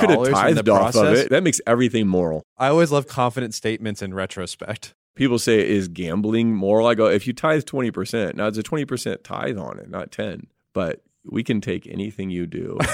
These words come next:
Speaker 2: <laughs>
Speaker 1: and launder it through the church
Speaker 2: <laughs> Oh,
Speaker 1: and make it moral."
Speaker 2: gosh.
Speaker 1: I think we should one day, whole episode on what should Patrick's side hustle be.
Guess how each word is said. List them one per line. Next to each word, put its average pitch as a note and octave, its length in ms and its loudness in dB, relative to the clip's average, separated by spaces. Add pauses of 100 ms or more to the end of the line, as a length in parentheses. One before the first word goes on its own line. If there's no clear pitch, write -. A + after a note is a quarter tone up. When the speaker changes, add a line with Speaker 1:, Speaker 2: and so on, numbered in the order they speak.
(120)
Speaker 2:
<laughs> - 300 -6
Speaker 1:
and F2+ 180 2
launder G2 600 2
it - 120 -10
through G#2 120 -4
the G2 80 0
church E2+ 380 -4 (240)
Speaker 2:
<laughs> - 100 -12
Oh, D3+ 320 -2 (180)
Speaker 1:
and F#2 160 0
make F#2+ 200 0
it A2 80 2
moral." E2+ 300 -2
Speaker 2:
gosh. D#2 180 -4 (920)
Speaker 1:
I C#3+ 120 4
think A#3+ 140 4
we G3+ 120 6
should D3 260 4 (120)
one D#3+ 240 0
day, B2 200 2 (320)
whole A#2 280 0
episode D#2 640 -4
on F2 260 -6
what F#2 220 -2
should F#2+ 180 -10
Patrick's F2+ 420 -6
side D#2+ 260 -6
hustle F2 300 -10
be. E2+ 340 -12